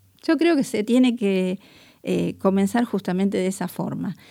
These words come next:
Eh, tiene que ser a través del juego y de descubrir que hay cosas fantásticas y hermosas en el mundo que te rodea. Eh, hace muchos años atrás, no me acuerdo qué año, pero hicimos con la,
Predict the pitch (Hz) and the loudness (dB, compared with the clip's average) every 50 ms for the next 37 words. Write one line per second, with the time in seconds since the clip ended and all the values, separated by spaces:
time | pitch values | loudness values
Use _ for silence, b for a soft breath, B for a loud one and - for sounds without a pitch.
0 | b b b b - - 185 185 185 180 - 196 202 208 208 202 196 190 - 214 | b b b b -2 0 0 0 0 0 0 2 2 2 4 2 0 0 2 2
1 | 214 214 208 190 180 175 185 190 202 202 196 190 185 185 185 - - 254 262 269 | 4 4 4 4 4 2 2 4 2 2 2 2 0 -2 -4 -2 4 6 8 8
2 | 277 269 262 262 269 285 294 285 b b b b b b b b - 202 196 190 | 8 8 6 6 4 4 2 -2 b b b b b b b b -2 0 0 2
3 | 190 196 190 190 190 185 208 220 - - - 240 233 226 254 262 277 294 285 254 | 2 2 2 2 2 2 2 2 2 0 2 2 4 6 6 8 8 8 6 6
4 | - 208 202 202 202 - 208 214 208 214 - 208 208 196 - - - - - - | 4 2 2 2 2 2 0 0 0 0 0 0 0 0 -4 -8 -14 -4 0 4
5 | 214 262 214 - 254 247 - - - 226 220 - 208 196 190 196 190 185 196 196 | 4 6 6 4 2 0 0 0 -2 -2 0 2 0 0 2 2 2 2 2 2
6 | 202 202 214 208 214 - 196 202 196 - 196 185 185 190 190 190 202 214 214 214 | 4 4 2 2 0 0 -2 -2 0 0 0 0 2 2 2 4 6 6 6 4
7 | 196 190 180 165 - 175 175 175 170 170 175 175 170 160 165 175 165 - B B | 4 2 -2 -2 -2 -4 -2 -2 -2 -2 0 0 0 0 -2 -4 -6 -10 B B
8 | B B B B B B B B B B - 196 196 202 196 196 190 190 185 185 | B B B B B B B B B B 2 4 6 6 6 6 6 4 4 4
9 | 180 175 175 165 160 151 - - - _ _ _ _ _ _ _ - - - _ | 2 2 2 0 0 -2 -4 -8 -14 _ _ _ _ _ _ _ -20 -20 -20 _
10 | - - 220 - - 233 226 220 214 214 233 - - _ _ _ _ _ _ _ | -10 -10 -10 -4 -2 0 2 2 0 0 -6 -10 -14 _ _ _ _ _ _ _
11 | _ _ - 226 269 381 494 - 175 170 - 170 165 170 170 170 214 175 - - | _ _ 0 2 2 2 2 0 -2 -2 0 0 0 0 0 0 -2 -2 -2 -2
12 | - 175 190 - - - - 202 196 208 208 190 180 - 185 180 170 - - - | -2 0 -2 -2 -4 -4 -2 0 2 2 2 2 0 0 -2 -2 -2 -4 -4 -4
13 | 170 165 170 175 175 175 190 220 254 381 - - 214 - - 185 175 170 175 175 | -2 -2 -2 -2 -2 -2 0 0 0 0 0 -2 -4 -2 -2 -2 0 0 0 0
14 | 170 - - 226 240 254 247 - 190 185 190 180 175 185 - - | -2 0 2 4 4 4 4 0 -2 -2 -2 -2 -2 -2 -4 -6